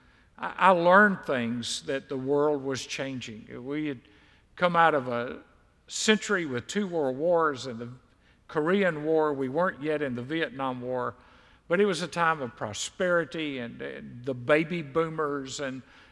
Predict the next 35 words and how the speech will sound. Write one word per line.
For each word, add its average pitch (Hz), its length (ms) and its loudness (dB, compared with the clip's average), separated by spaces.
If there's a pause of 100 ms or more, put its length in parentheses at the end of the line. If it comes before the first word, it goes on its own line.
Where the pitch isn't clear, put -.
I'm 160 200 2
a 156 80 2
baby 147 420 0
boomer. 151 380 0
I 135 80 4
was 143 180 0
born 151 300 -2
in 143 100 -4
that 143 180 0
generation 139 640 -4
of 131 100 -12
the 131 80 -8
greatest 139 600 -2 (380)
generation, 147 600 0
but 147 200 0
then 208 460 0
hit 180 300 -6
the 160 80 -8
Cuban 151 580 -6 (380)
Missile 135 320 -4
Crisis, - 580 -10
and 135 160 -14
we 143 140 -6
saw 160 320 -2
it 139 80 -4
on 139 160 -8
T 151 160 -12
V, 135 320 -6
and 113 180 -14 (720)
I 156 80 -2
don't 165 140 0
know 110 180 -14 (360)
why 170 680 2
they 143 160 -4
thought 123 500 0